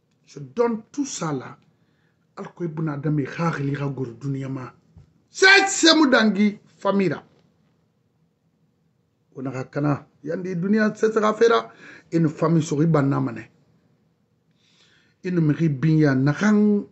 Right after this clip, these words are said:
a nyanyi boy so yira. Ina ga binya. Guinea ya kui. Khame ya kui. A fanno maraba dira.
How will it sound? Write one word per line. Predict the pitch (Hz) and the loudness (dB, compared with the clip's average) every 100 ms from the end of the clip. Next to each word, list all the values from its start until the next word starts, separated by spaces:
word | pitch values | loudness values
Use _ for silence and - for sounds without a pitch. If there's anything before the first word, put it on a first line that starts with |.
| _ _ _ _ | _ _ _ _
a | 156 | -6
nyanyi | 156 147 180 214 | -2 2 4 4
boy | 180 175 | 2 0
so | 160 - 160 | 0 -4 -6
yira. | 156 170 160 - - _ _ _ _ _ _ - | -2 -2 -2 -4 -8 _ _ _ _ _ _ -10
Ina | 202 214 | -4 -4
ga | 160 143 - | -4 -10 -14
binya. | - 160 143 127 - _ _ _ _ _ - | -10 -6 -6 -8 -16 _ _ _ _ _ -12
Guinea | 147 160 175 | -4 0 2
ya | 196 190 | 2 0
kui. | - - - _ _ _ _ _ | -6 -20 -20 _ _ _ _ _
Khame | - 202 190 | -10 -6 0
ya | 190 180 | 0 0
kui. | - - 127 _ _ _ | -4 -12 -20 _ _ _
A | - | -18
fanno | - 247 254 | -4 0 2
maraba | 185 147 143 156 | 2 0 0 -2
dira. | 135 127 - | -2 -8 -12